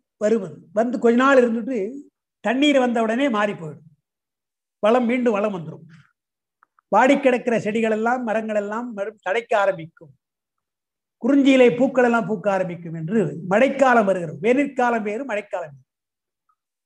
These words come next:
இதை ஒட்டி அதோடு சொல்லல, இந்த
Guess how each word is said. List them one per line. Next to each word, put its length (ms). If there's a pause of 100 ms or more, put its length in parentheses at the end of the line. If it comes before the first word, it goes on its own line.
(520)
இதை 280
ஒட்டி 200
அதோடு 340 (100)
சொல்லல, 280 (1000)
இந்த 220